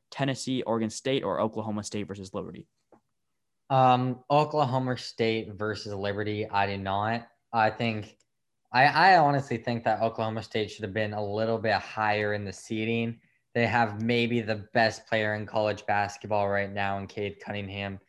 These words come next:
Speaker 2: He's most likely gonna be a lottery pick, the number one pick in the N B A draft. So I'm going with Oklahoma State there, and I'm going Tennessee.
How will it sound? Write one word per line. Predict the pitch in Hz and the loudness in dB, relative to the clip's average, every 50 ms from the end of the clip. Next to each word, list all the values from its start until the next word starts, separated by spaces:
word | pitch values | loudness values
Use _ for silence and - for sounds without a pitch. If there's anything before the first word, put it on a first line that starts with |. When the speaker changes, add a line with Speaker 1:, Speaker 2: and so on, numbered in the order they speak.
| _ _ _ _ _ _ | _ _ _ _ _ _
Speaker 2:
He's | _ - 117 113 104 95 | _ -4 -2 -2 -2 -4
most | 104 110 117 110 107 - | -2 0 0 0 0 0
likely | 113 107 104 - 107 101 | -2 -2 0 -2 -4 -2
gonna | 107 107 107 101 | -2 -4 -4 -4
be | 95 107 107 104 101 101 101 98 - _ _ _ _ - | -4 -4 -4 -4 -4 -4 -6 -8 -12 _ _ _ _ -2
a | 117 | 0
lottery | 110 107 101 104 104 104 104 101 101 | 2 4 6 6 6 6 4 0 -2
pick, | - - 113 101 | -2 -2 -4 -2
the | - 107 | -2 -6
number | 104 104 104 101 | -4 -4 -4 -4
one | 101 101 98 95 | -4 -4 -6 -6
pick | - - 107 98 | -6 -8 -8 -6
in | 110 104 | -6 -4
the | 101 101 98 95 - _ _ _ _ _ _ _ _ _ _ | -4 -4 -4 -6 -8 _ _ _ _ _ _ _ _ _ _
N | 113 113 107 | -4 -2 -2
B | 107 107 107 | -2 -2 0
A | 107 104 104 | 0 0 -2
draft. | 101 107 110 110 113 110 107 107 104 - - - _ _ _ _ _ _ _ | -2 0 2 4 4 4 4 2 0 -2 -12 -20 _ _ _ _ _ _ _
So | - - 120 | 0 2 2
I'm | 117 117 | 2 2
going | 113 117 117 113 | 4 2 2 2
with | 113 110 113 | 2 -2 0
Oklahoma | 113 113 110 - 107 110 107 107 | -2 -2 0 -2 -4 -2 -2 -6
State | 104 - 110 104 - | -6 -4 -6 -2 0
there, | 110 107 | -2 0
and | 107 | 0
I'm | 107 107 101 | -2 0 2
going | 123 127 127 127 117 | 2 2 2 0 -2
Tennessee. | 113 - 123 117 113 113 - - 123 117 117 117 117 113 113 | -4 -6 -4 -4 -4 -6 -8 -6 -4 -2 0 0 0 -2 -4